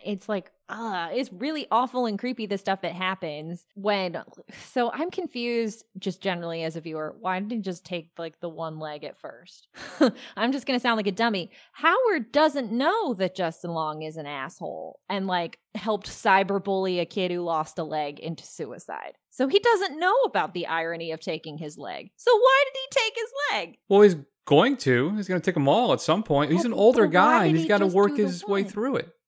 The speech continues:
Speaker 1: I, I did, that bugged me. I was like, I wish he knew he was a dick, and then I could be like, "Oh, yeah, you got him one.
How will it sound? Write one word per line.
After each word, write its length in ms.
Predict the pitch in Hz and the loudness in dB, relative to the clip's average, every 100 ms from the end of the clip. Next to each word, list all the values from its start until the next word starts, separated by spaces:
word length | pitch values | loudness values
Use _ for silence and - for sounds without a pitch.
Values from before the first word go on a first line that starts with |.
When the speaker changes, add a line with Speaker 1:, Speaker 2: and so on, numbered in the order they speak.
| _ | _
Speaker 1:
I, 240 | 247 277 233 175 160 | -10 -8 -10 -14 -16
I 140 | 185 | -16
did, 220 | - 220 190 | -6 -6 -4
that 260 | 247 208 | -6 -4
bugged 320 | 190 220 - | -6 -6 -8
me. 220 | 139 127 226 | -16 -14 -12
I 40 | |
was 120 | 220 | -8
like, 160 | 254 226 | -8 -6
I 100 | 240 | -6
wish 180 | 262 453 | -4 -4
he 120 | 302 | -2
knew 280 | 220 233 269 | 2 2 2
he 100 | 220 | 0
was 220 | 180 165 | -2 -6
a 40 | 165 | -10
dick, 360 | - 127 - | -8 -10 -8
and 120 | 208 | -4
then 100 | 214 208 | -2 -2
I 80 | |
could 180 | 190 190 | -4 -8
be 160 | 175 175 | -8 -8
like, 240 | 160 - | -8 -6
"Oh, 240 | - 254 185 | 2 4 4
yeah, 320 | 185 233 156 | 2 0 0
you 100 | 190 | -4
got 240 | 202 226 214 | 0 2 2
him 140 | 190 | -4
one. 180 | 143 - | -14 -16